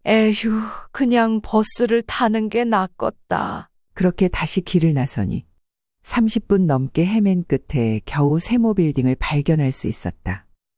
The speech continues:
Speaker 1: "여기가 영준이 식당이구먼."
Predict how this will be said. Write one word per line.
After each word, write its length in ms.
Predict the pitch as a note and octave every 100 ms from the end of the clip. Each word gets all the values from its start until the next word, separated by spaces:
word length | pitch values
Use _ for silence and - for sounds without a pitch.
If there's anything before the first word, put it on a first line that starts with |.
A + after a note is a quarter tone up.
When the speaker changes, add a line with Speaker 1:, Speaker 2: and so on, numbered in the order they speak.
| _ -
Speaker 1:
"여기가 880 | F3+ G3+ F#3+ G#3 G#3+ G3+ G#3 G#3 -
영준이 600 | G#3+ A3+ A3 A3 A3+ A#3+
식당이구먼." 1400 | A#3 - C#4 _ C4 A#3+ A#3+ A#3 A#3 A3 G#3+ G#3 G#3 G3+